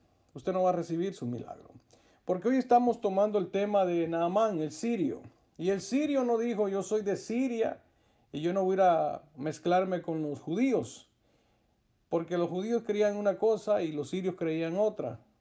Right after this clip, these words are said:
Pero ¿sabe qué? Dios nos muestra a través de esta enseñanza que Dios no hace excepción de personas.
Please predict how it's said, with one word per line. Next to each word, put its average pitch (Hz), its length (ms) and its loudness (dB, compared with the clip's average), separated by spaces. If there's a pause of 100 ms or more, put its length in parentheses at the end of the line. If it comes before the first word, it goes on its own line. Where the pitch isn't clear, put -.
(120)
Pero 147 120 0
¿sabe 214 260 2
qué? 208 240 2
Dios 208 260 0
nos 208 140 -2
muestra 202 380 0
a 170 40 -8
través 165 300 2
de 196 80 0
esta 190 160 -4
enseñanza 180 720 -2 (360)
que 156 140 -2
Dios 185 160 -2
no 196 100 0
hace 185 340 -2
excepción 175 500 -4
de 190 80 0
personas. 165 640 -2